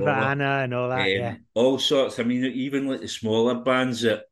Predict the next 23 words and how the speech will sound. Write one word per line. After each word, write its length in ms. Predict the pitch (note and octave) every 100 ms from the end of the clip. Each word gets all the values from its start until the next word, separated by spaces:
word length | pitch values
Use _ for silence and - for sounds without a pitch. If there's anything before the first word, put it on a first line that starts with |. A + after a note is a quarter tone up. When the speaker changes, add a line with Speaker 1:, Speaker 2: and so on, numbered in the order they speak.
| _ -
Speaker 1:
that 160 | F#2+
a 40 | G#2
lot 180 | A2 A#2
of 100 | G#2+
people 280 | A2+ A#2
will 80 | G#2+
know 200 | G#2 G2+
heard 380 | G2 G2+ A2 A2
of, 120 | B2+
like 140 | A#2 G2+
the 100 | F2+
Brogues 500 | G#2 G#2 A2 A2 B2
and 120 | A#2
stuff 380 | - A#2+ A#2 -
like 120 | -
that. 160 | G#2+
Speaker 2:
Oh, 100 | F#3
yeah. 300 | B3+ C#3 F#3 - - _ _ _ _ B2+
Speaker 1:
Yeah. 120 | G#2
Speaker 2:
Absolutely. 400 | G#2+ D3 D#3 F#2 _ _ _
Speaker 1:
Um, 480 | A2 G#2+ G2 G2+ - -
so 220 | - G#2
I, 540 | - - G2+ A#2 -